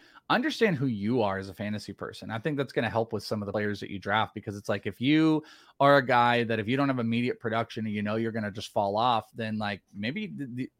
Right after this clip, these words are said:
the, especially the catchers are not the guys for you. Like, it, it starts to become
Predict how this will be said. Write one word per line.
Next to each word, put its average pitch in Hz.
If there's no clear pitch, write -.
the, 101
especially 196
the 120
catchers 131
are 113
not 127
the 123
guys 117
for -
you. 120
Like, 107
it, 135
it 135
starts 240
to 285
become 160